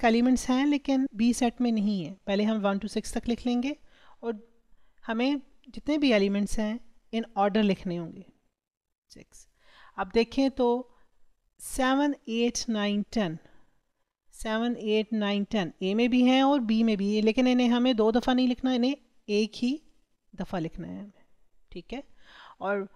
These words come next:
अब आप अगर देखें तो बी में हमारे पास इलेवन और ट्वेल्व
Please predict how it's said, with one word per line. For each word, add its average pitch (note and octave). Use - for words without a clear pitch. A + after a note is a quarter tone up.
अब G#3
आप G#3+
अगर A3
देखें A#3
तो A3
बी B3+
में A3
हमारे G3+
पास G#3+
इलेवन F#3+
और A#3
ट्वेल्व F3+